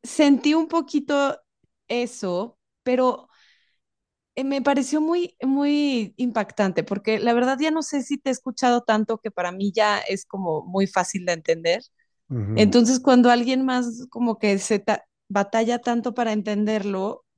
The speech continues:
Speaker 1: como que no sé, yo ya no soy una persona muy objetiva para ti, porque sé lo que quieres decir así grande, an-,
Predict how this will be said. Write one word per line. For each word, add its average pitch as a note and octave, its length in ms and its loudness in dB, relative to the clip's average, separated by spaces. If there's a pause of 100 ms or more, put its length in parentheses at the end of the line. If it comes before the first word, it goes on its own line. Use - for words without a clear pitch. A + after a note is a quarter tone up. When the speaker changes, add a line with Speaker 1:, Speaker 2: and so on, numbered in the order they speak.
(640)
Speaker 1:
como B3+ 260 -2
que C4+ 120 0
no C#4+ 160 2
sé, B3+ 260 2
yo A#3+ 80 0
ya C4 320 0
no A#3 220 -10
soy A#3+ 220 -6
una A3+ 180 -4
persona G#3 420 -4
muy G3+ 240 -2
objetiva F#3+ 640 0
para E3+ 240 2
ti, - 240 -4 (280)
porque F#3+ 420 4 (140)
sé A3+ 340 4
lo A3+ 180 4
que G3+ 100 2
quieres G#3 300 0
decir F#3+ 420 -4 (960)
así G#3+ 360 4
grande, A3 500 4
an-, G3+ 240 -2